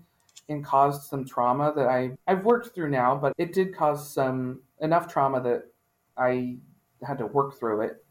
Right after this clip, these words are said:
in therapy. And so that happened, and then a week later, I got transferred to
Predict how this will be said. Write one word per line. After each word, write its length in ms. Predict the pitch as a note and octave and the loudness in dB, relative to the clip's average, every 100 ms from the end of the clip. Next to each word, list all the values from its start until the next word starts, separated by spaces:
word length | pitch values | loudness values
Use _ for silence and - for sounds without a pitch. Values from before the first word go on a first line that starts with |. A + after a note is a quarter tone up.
| _ _ _ - | _ _ _ -12
in 120 | B2 | -4
therapy. 640 | C#3 B2+ A#2+ A#2 G#2+ A#2+ - | 0 2 0 -4 -6 -8 -6
And 160 | D#3+ | 0
so 100 | F3 | 2
that 240 | E3 F#3+ F3 | 4 4 4
happened, 420 | E3+ D#3+ D#3+ D#3 | 2 2 0 0
and 180 | C#3 D3 | 0 0
then 160 | D3+ | 0
a 80 | B2+ | -2
week 340 | A#2 C#3+ C#3+ | -2 -4 -2
later, 320 | C3+ C3 C3+ A#2+ | -2 0 0 0
I 80 | |
got 220 | A#2 A2+ - | 0 -4 -4
transferred 640 | - A#2+ C3 - C#3 C#3 C#3 | -10 -8 -8 -4 -4 -4 -4
to 380 | B2 A#2 G#2+ | -2 -2 -4